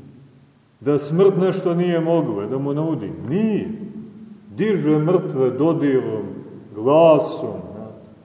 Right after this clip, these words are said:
Sve moguće bolesti isceljuje, braćo i sestre, najlaganije. I sam poslije dobrovoljno primljenih stradanja i smrti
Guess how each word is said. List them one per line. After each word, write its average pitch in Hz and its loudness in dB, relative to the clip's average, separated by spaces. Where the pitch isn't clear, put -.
Sve 185 6
moguće 180 4
bolesti 156 2
isceljuje, 143 -2
braćo 127 -4
i 110 -8
sestre, 117 -10
najlaganije. 139 0
I 110 -12
sam 175 4
poslije 135 0
dobrovoljno 175 4
primljenih 160 0
stradanja 151 0
i 113 -10
smrti 143 -2